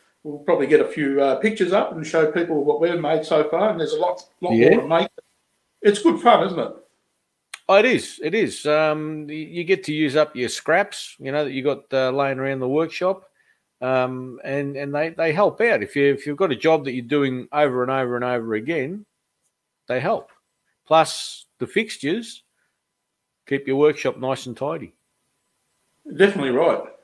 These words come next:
Speaker 1: Definitely right.
Speaker 2: Mm.
Speaker 1: Uh, Chris, I'm, I'm pretty excited. I just wanna quickly mention, I, I, um, I just purchased a new thicknesser, and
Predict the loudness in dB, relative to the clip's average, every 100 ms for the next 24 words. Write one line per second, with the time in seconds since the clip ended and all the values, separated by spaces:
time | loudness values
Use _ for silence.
0 | -10 -10 -8 -6 -2 -2 -2 -4 -6 -10
1 | 0 8 8 8 6 6 6 2 2 -2
2 | 0 0 0 0 2 4 4 2 -2 -4
3 | -6 -6 -8 -14 -12 -10 -6 -6 -4 -6
4 | -6 -6 -6 -8 -8 -8 -4 -4 -2 -2
5 | 2 2 0 -10 _ -12 -12 -2 2 2
6 | 0 -8 -8 -6 -4 -4 -4 -6 -4 -4
7 | -4 -14 _ _ _ -6 -4 -4